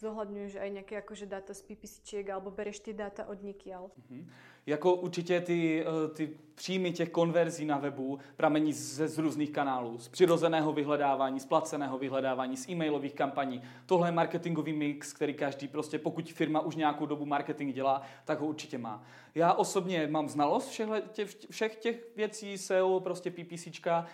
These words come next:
Speaker 2: ale specializuju se jenom na Facebook. Protože on se vyvíjí pod rukama. To, co platilo před týdnem, už teďka neplatí prostě a tak dále to půjde.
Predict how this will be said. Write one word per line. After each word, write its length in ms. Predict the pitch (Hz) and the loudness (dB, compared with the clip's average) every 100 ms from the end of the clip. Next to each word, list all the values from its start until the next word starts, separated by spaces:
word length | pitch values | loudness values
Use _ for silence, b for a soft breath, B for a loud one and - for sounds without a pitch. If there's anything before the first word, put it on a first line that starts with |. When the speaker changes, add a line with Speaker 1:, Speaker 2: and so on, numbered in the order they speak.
| B B | B B
Speaker 2:
ale 240 | 156 165 | 4 4
specializuju 560 | 160 175 170 165 151 151 | 4 0 0 0 0 -2
se 120 | 165 | -4
jenom 160 | 156 147 | -2 -2
na 80 | 131 | -2
Facebook. 520 | 131 127 - - - B - | -2 -4 -8 -16 -18 B -2
Protože 420 | 160 160 175 170 | 0 6 6 6
on 200 | 180 180 | 4 2
se 160 | 175 185 | 2 0
vyvíjí 540 | 147 185 160 170 170 | 0 -2 -2 -2 -4
pod 200 | 170 175 | -2 0
rukama. 500 | 165 156 143 123 - B - | 0 0 0 -2 -8 B -6
To, 100 | 180 | -2
co 120 | 175 | 4
platilo 320 | 180 175 180 | 4 6 4
před 220 | 175 175 | 4 -2
týdnem, 300 | 170 165 165 | -2 -4 -4
už 80 | 160 | -4
teďka 260 | 165 - 135 | -8 -6 -6
neplatí 500 | 131 170 156 160 151 | -2 -2 -2 -4 -4
prostě 400 | 156 151 156 156 | -2 -2 -2 -2
a 100 | 151 | -2
tak 160 | 147 | -2
dále 260 | 139 139 135 | -2 -2 -2
to 100 | 131 | -6
půjde. 280 | 123 123 | -8 -10